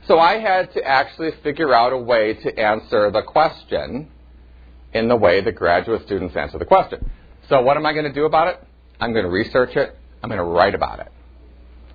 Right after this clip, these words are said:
So I wrote about it for four hundred pages and seven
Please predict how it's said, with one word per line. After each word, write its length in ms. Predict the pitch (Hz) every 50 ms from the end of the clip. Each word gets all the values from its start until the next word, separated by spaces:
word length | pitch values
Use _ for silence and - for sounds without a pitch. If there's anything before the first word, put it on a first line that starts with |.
| - - -
So 80 | 90
I 60 | 87 87
wrote 400 | 90 90 95 107 123 135 131 107
about 260 | 82 80 65 60 57
it 100 | - - - - - - - - - - - - - - -
for 140 | 107 92 - - -
four 540 | - 120 113 113 113 113 113 117 127 131 - - _ _ -
hundred 600 | - - - 110 110 104 90 98 90 90 90 - - - - -
pages 580 | - - 110 107 104 101 85 - 76 - - - - - - - - - - - - - - - - - - - -
and 220 | - 107 101 98 90 - - -
seven 500 | 131 110 107 104 113 110 107 107 110